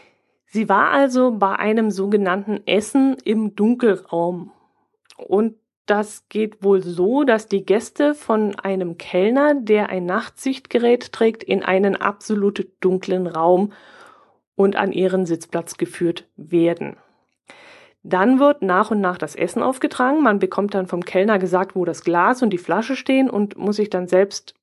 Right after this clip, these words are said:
wohl eingießen. Das macht man dann, indem man entweder ganz genau zuhört und dann hört man, das Glas voll ist, oder den Finger ins Glas steckt und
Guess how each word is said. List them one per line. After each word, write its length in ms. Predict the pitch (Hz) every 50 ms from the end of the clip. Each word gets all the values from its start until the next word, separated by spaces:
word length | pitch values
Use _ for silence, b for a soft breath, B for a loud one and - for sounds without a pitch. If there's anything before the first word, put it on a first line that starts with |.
| _
wohl 380 | _ - - 175 185 190 185 185
eingießen. 720 | - 156 147 156 175 175 - - 151 151 151 - - - - - 165 _ _ B B B B B B B B B B B B B
Das 180 | - 180 175 -
macht 220 | 190 196 - -
man 120 | 254 226
dann, 240 | 220 214 214 220 214
indem 340 | 196 214 196 196 202 202 202
man 180 | 196 190 185 -
entweder 400 | 185 190 - - 190 190 185 180
ganz 240 | - 180 185 180
genau 240 | - 190 180 175 170
zuhört 880 | 170 - - 220 233 277 277 226 180 185 180 202 277 - - - - _ _ _ _
und 200 | - - 185 180
dann 180 | 170 170 170 -
hört 180 | 190 196 208 -
man, 140 | 185 185
das 120 | 180 165 -
Glas 220 | - 170 165 -
voll 240 | - - 185 185 214
ist, 240 | - 320 - - B B B B B B B B B
oder 540 | - 196 196 190 214 240 254 285 285 294 294
den 220 | 277 247 240 247
Finger 340 | 233 - - 214 220 214 -
ins 180 | - 175 170 -
Glas 260 | - 165 156 165 -
steckt 260 | - - 196 190 -
und 260 | 170 180 180 - -